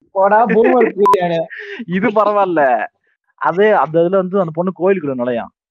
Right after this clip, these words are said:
Speaker 2: கோயில்ல ஒரு நம்ம ஹீரோ, ஹீரோ மாதிரி ஒரு, ஒருத்தர் வந்து இருக்காரு. அவர் வந்து ஒருத்தர் இருக்காரு. அவர் வந்து என்ன பண்றாரு அப்படின்னா, இந்த பொண்ணுகிட்ட ஏதோ தட்-, ஏதோ, ஏதோ ஒரு சம்பவம் நடந்துருது. நடந்ததுக்கு அந்த பொண்ணு வந்து திட்டிட்டு போனதுக்கு அப்புறம்,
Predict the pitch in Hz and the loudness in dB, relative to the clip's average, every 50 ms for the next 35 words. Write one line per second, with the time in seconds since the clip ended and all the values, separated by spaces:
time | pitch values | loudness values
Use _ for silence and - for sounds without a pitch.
0 | _ _ _ _ - 180 196 220 220 185 165 160 175 190 196 185 160 143 135 131 | _ _ _ _ -4 -2 0 0 0 0 -2 -2 0 0 2 2 2 2 0 0
1 | 131 127 123 127 120 117 120 123 117 117 - 180 185 175 170 147 135 123 117 113 | 0 -2 -2 -2 -4 -4 -4 -6 -6 -4 -2 -2 0 2 2 2 2 2 2 2
2 | 110 110 107 104 104 104 107 107 160 165 165 147 151 151 165 160 139 127 117 - | 0 0 0 0 -2 -2 -4 -2 -2 0 0 0 0 0 0 0 0 0 -2 -2
3 | 123 120 110 120 117 113 107 117 139 131 113 - 123 117 104 - _ _ - 160 | -4 -6 -4 -2 -2 -2 -2 -2 -4 -6 -4 -2 -2 -2 -2 -6 _ _ -2 -2
4 | 156 151 151 147 156 180 175 156 - 143 131 131 139 135 143 127 104 107 123 156 | 0 0 0 0 0 0 0 0 0 -2 -2 0 0 0 -2 -2 -2 -2 -4 -6
5 | 170 165 _ _ _ _ _ _ - 175 180 185 180 175 165 160 156 156 160 190 | -8 -10 _ _ _ _ _ _ -2 0 0 0 0 0 -2 -4 -4 -4 -6 -8
6 | 175 175 175 - 165 151 156 147 139 123 123 123 123 143 175 190 180 143 123 110 | -8 -8 -10 -12 -8 -6 -6 -6 -6 -6 -10 -12 -16 -16 -16 -16 -14 -12 -12 -12
7 | 101 107 101 98 95 _ _ _ - 160 160 156 143 143 160 175 190 185 170 175 | -12 -12 -14 -16 -18 _ _ _ -10 -6 -4 -4 -2 -2 -2 -2 -2 -2 0 2
8 | 175 175 165 151 139 131 127 143 165 160 147 143 139 139 - _ _ - 135 151 | 2 4 4 4 4 4 4 4 2 0 0 -4 -6 -6 -8 _ _ -8 -4 -2
9 | 170 160 147 143 135 131 131 131 135 160 185 196 180 143 151 151 147 151 143 - | -2 -2 0 0 -2 -2 -2 -2 0 0 0 0 0 0 0 2 2 2 0 0
10 | 147 143 151 160 156 147 135 131 143 143 147 131 110 - - _ _ _ _ _ | -2 -4 -2 -2 -2 -2 -2 -4 -4 -6 -6 -8 -8 -14 -18 _ _ _ _ _
11 | _ _ _ - 135 151 160 160 165 160 165 143 135 127 - 160 170 190 196 160 | _ _ _ -10 -8 -6 -4 -2 -2 -2 -2 -4 -4 -4 -4 -2 -2 -2 -2 -2
12 | 143 139 139 170 175 156 143 131 120 117 113 - - - - - 165 170 156 139 | -2 -4 -2 -2 0 0 2 0 0 -2 -2 -6 -10 -20 -18 -14 -14 -12 -8 -8
13 | 135 127 123 113 113 110 107 127 147 147 135 120 104 101 98 92 | -6 -6 -6 -8 -8 -8 -6 -6 -6 -4 -4 -4 -4 -6 -8 -10